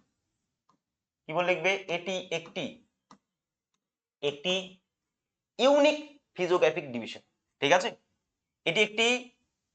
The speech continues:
অভূতপূর্ব, অভূতপূর্ব বিশ্ববিখ্যাত, বিশ্ববিখ্যাত,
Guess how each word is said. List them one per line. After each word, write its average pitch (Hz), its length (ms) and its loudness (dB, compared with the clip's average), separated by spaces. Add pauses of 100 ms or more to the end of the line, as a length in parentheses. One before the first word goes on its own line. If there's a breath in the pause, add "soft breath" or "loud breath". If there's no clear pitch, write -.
(120)
অভূতপূর্ব, 220 640 4 (2250)
অভূতপূর্ব 196 640 2 (1900)
বিশ্ববিখ্যাত, 208 760 2 (1900)
বিশ্ববিখ্যাত, 175 840 0